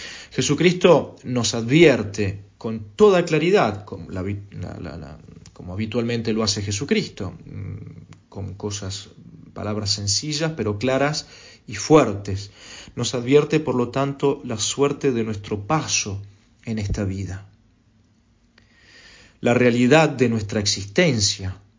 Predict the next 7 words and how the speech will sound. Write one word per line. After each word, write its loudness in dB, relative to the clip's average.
que -2
es -4
frágil -2
y -14
que -2
es -4
limitada. 0